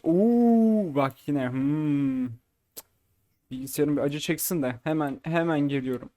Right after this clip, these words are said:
Şimdi bugün madene gidiyoruz. Ee, biliyorum önceki bölüm ev yapacağım demiştim. Hatta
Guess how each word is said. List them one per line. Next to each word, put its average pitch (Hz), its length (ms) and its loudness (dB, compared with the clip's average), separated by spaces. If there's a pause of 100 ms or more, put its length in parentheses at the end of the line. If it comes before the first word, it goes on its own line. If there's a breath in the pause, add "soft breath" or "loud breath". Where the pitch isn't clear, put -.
(260)
Şimdi 190 500 2
bugün 254 480 -2 (300)
madene 143 420 -2
gidiyoruz. 208 580 -4 (320)
Ee, 131 400 -4 (800)
biliyorum 226 500 2
önceki 165 440 -2
bölüm 185 220 0
ev 165 100 -2
yapacağım 165 460 -2
demiştim. 170 500 -6 (680 soft breath)
Hatta 170 540 2